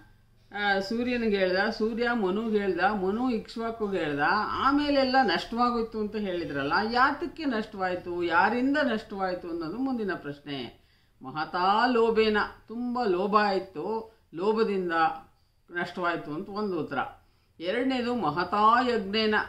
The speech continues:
ತುಂಬ ಯಜ್ಞಯಾಗಾದಿಗಳಲ್ಲಿ ಇದು ನಷ್ಟವಾಯ್ತು ಅಂತ. ಮೂರನೇದು ಮಹತಾ ಕಾಲೇನ,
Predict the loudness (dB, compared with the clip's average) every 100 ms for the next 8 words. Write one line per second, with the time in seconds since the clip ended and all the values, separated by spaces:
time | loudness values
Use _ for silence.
0 | -6 -14 -10 -6 0 2 2 0 0 0
1 | 0 -2 0 0 0 0 0 2 2 2
2 | 0 -6 _ -6 0 0 2 0 0 -2
3 | -4 -6 -6 -8 -10 _ _ _ -8 -2
4 | 0 0 0 -2 0 0 2 4 8 8
5 | 6 4 4 2 0